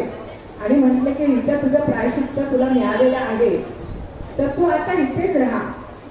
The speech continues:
आणि या क्षेत्राचं तू रक्षण कर." क्षेत्रपाल, कालभैरव म्हणजे का? क्षेत्रपाल. "तर तू या क्षेत्राचं रक्षण कर." तर ते म्हटलं, "काय हरकत नाही, तुमची आज्ञा तसं मी वागेन,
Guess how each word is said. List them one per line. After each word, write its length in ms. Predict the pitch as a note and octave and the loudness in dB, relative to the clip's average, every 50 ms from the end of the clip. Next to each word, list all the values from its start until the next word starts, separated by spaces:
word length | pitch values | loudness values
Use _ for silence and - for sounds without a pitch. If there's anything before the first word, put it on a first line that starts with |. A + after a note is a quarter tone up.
| - - - - - - - - - G#3 | -18 -18 -18 -18 -18 -18 -18 -14 -4 0
आणि 300 | B3 D4+ E4+ F#4+ F#4+ - A3+ | 0 2 2 0 -2 -2 -2
या 80 | B3 D4 | -2 -2
क्षेत्राचं 680 | - - - C4 B3+ B3+ - D4 D#4+ E4 - G4+ G4+ - | -2 0 2 2 2 4 2 2 0 2 2 2 2 4
तू 80 | F#4+ | 4
रक्षण 460 | E4 - - - - D#4 D#4 - - - | 4 4 4 2 2 4 4 4 4 2
कर." 160 | - - - - - - - - - - - - - - - - - - | 2 0 0 -2 -6 -8 -10 -12 -14 -14 -14 -14 -14 -14 -14 -14 -14 -4
क्षेत्रपाल, 680 | - C#4 C#4 C#4+ C#4+ G4 F#4 E4+ F4 - - - - - | 0 0 0 0 0 2 2 2 2 2 0 0 -2 -2
कालभैरव 720 | - - A#3+ A#3+ B3+ B3+ C#4+ D4 D4 C#4+ D4 D4+ D#4+ C#4+ | -4 -4 -4 -4 -2 0 2 2 2 2 2 0 -2 0
म्हणजे 220 | C#4+ C#4 C#4 D4+ D4+ | 0 2 2 2 0
का? 160 | D4+ D4+ C#4+ D#4+ E4 - - - - - - - - - - - | 0 0 -2 -2 -4 -6 -8 -12 -14 -14 -14 -14 -14 -14 -12 -2
क्षेत्रपाल. 640 | - C#4+ C#4 C4 C#4 - D4+ D#4+ - - - - A#3+ - - - | 0 2 2 2 2 2 2 2 2 2 0 -2 -2 -4 -4 -4
"तर 140 | C4 C4 - | -4 -2 2
तू 60 | D#4 | 4
या 180 | D4+ D#4+ F4 - | 4 4 4 2
क्षेत्राचं 520 | - C#4 C4 C4 C4 D4 D4+ D#4 D4+ E4+ | 0 2 2 2 2 2 2 2 4 4
रक्षण 400 | F4 D#4+ - - - D4+ D4 C#4 | 4 4 2 2 2 2 2 2
कर." 260 | C4 - - - - - - - - - - - - - - - - - - - - - - - | 2 2 2 0 0 -2 -4 -8 -10 -12 -12 -12 -12 -12 -14 -14 -14 -14 -14 -12 -12 -10 -6 -4
तर 60 | B3+ | -4
ते 180 | B3+ B3+ D#4+ E4 | -2 -2 -2 -2
म्हटलं, 260 | C#4 - D#4 - D#4 | -2 -2 -4 -4 -4
"काय 220 | E4 D4+ C4 G3+ G#3 | -4 -4 -2 -2 -2
हरकत 300 | - - D#4 D#4 - D4 | 2 2 2 2 2 2
नाही, 220 | B3+ F3+ - - - - - - - - | 0 0 0 -2 -6 -8 -12 -12 -6 -4
तुमची 260 | B3+ B3 A#3+ B3 D4+ | -2 0 2 2 2
आज्ञा 480 | D4+ C#4+ B3 A#3 - C#4 D4 C4 C4 B3+ | 2 2 0 0 0 0 0 0 0 0
तसं 180 | B3+ D4 C4+ | 2 2 2
मी 140 | C#4 C#4 C4+ | 4 4 4
वागेन, 360 | B3 G#3+ G3 G#3 B3 C4+ - | 2 2 2 2 2 2 2